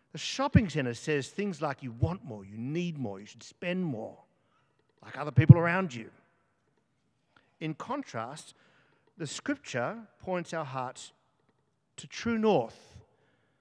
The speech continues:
So Smith says, "Get your habits right." For example, this is week three, go to church each week. Not as a duty, and,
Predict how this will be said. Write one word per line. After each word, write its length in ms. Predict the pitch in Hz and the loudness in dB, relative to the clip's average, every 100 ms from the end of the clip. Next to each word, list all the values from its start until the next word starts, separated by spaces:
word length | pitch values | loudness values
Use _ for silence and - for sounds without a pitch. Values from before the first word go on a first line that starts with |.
| _ | _
So 160 | - 139 | -18 -14
Smith 320 | - - 190 | -10 -2 -2
says, 240 | - 131 110 | 0 -4 -2
"Get 200 | 160 196 | -6 -4
your 80 | |
habits 560 | 185 139 226 196 185 - | -8 -6 -6 -6 -12 -8
right." 380 | 202 226 120 95 - - - - _ | -2 -2 -2 -10 -20 -20 -20 -20 _
For 160 | - | -4
example, 640 | 196 139 196 208 147 123 185 - | -4 -2 -4 -4 -6 -8 -10 -14
this 100 | 117 | -16
is 120 | 113 | -10
week 200 | 127 117 | -10 -10
three, 320 | - 127 135 | -10 -6 -6
go 160 | 170 220 | -6 -10
to 80 | |
church 720 | 226 - 254 226 127 - - - | -8 -4 0 0 -2 -8 -12 -12
each 300 | 165 147 - | -8 -6 -8
week. 320 | 156 135 113 - _ _ _ _ _ _ _ _ _ | -6 -6 -6 -16 _ _ _ _ _ _ _ _ _
Not 160 | 147 226 | 0 0
as 100 | 254 | -2
a 60 | |
duty, 540 | 196 208 269 - 120 214 - _ _ _ - - _ _ _ _ _ _ _ _ _ | -4 0 0 -2 -12 -14 -20 _ _ _ -20 -20 _ _ _ _ _ _ _ _ _
and, 200 | 180 190 | -4 -4